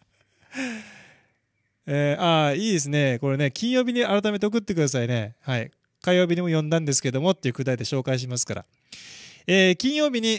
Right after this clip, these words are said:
正規さんのトークを拾ってメールをしたら、モーリーさんが、いじるように読んだりしたら、違う違うって変なします。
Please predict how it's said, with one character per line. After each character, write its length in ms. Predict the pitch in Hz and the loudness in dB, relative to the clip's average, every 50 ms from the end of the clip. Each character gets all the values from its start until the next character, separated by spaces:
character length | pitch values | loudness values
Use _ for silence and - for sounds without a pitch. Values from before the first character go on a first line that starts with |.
| - | -2
正 220 | - - 240 254 262 | -2 0 2 2 2
規 100 | 247 - | 2 2
さ 160 | - 240 220 | 2 2 2
ん 20 | |
の 80 | 196 185 | 0 -2
ト 240 | - - 214 214 208 | -2 0 2 2 2
ー 40 | - | 2
ク 100 | - 175 | 2 0
を 80 | 156 | 0
拾 220 | 147 - 175 170 170 | 0 0 0 0 0
っ 40 | |
て 180 | 165 _ - 156 | 0 _ -2 -2
メ 240 | 151 170 185 190 190 | 0 2 2 2 2
ー 20 | 180 | 4
ル 100 | 190 190 | 4 4
を 60 | 202 | 2
し 80 | - | 2
た 140 | - - 139 | 2 0 2
ら、 200 | 139 135 135 131 - | 2 2 0 0 -2
モ 160 | 151 170 185 185 | -2 0 2 4
ー 40 | |
リ 100 | 175 175 | 4 4
ー 20 | 165 | 2
さ 160 | - 151 135 | 2 0 0
ん 60 | 131 | 0
が、 260 | 135 165 165 156 - - _ _ _ _ _ _ _ _ - | 2 2 2 2 0 -4 _ _ _ _ _ _ _ _ -2
い 100 | 208 214 | -2 0
じ 160 | 220 277 302 | 2 2 2
る 140 | 285 277 247 | 4 4 4
よ 180 | 226 214 202 | 4 2 2
う 40 | 196 | 2
に 100 | 202 202 | 2 2
読 160 | 190 190 190 190 | 2 0 0 2
ん 60 | 185 | 2
だ 80 | 185 | 2
り 100 | 185 208 | 2 4
し 80 | 214 - | 2 2
た 100 | - 156 | 2 2
ら、 200 | 135 113 90 - _ _ _ _ _ | 2 2 -2 -6 _ _ _ _ _
違 120 | - - 214 233 | -2 0 2 2
う 100 | 262 277 - | 2 2 2
違 560 | 262 233 247 262 285 277 254 233 202 175 147 | 2 2 2 2 4 4 4 4 4 2 2
う 20 | 127 | 0
っ 40 | |
て 240 | - _ _ - 156 | -2 _ _ -4 -2
変 200 | 131 165 208 202 | 0 0 0 0
な 140 | 202 208 220 | 2 4 4
し 100 | 208 - | 4 4
ま 100 | 156 131 | 4 4
す。 320 | 113 - - - - - | 6 6 6 6 4 0